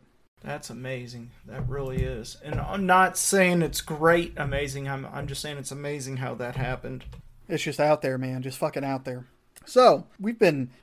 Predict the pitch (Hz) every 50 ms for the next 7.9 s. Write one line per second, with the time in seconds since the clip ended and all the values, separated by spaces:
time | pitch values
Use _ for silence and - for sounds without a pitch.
0 | _ _ - 185 254 294 285 277 247 254 240 220 220 170 147 202 226 233 226 196
1 | 175 175 160 156 156 160 160 156 - - - 202 196 - - - 202 196 196 196
2 | 180 170 185 190 190 185 196 196 202 185 - - 175 156 - 160 156 143 135 135
3 | 139 156 170 165 156 - - - 185 190 185 180 - - 180 185 185 185 196 196
4 | 185 156 151 156 156 175 165 160 - - 190 180 175 170 165 160 156 - 190 196
5 | 185 170 175 180 180 165 170 175 180 175 170 - 175 170 180 180 185 190 - 160
6 | 151 175 175 190 180 180 - - 214 202 196 185 185 185 - - - 214 208 202
7 | 202 214 208 185 202 202 202 202 196 185 208 202 214 214 208 208 -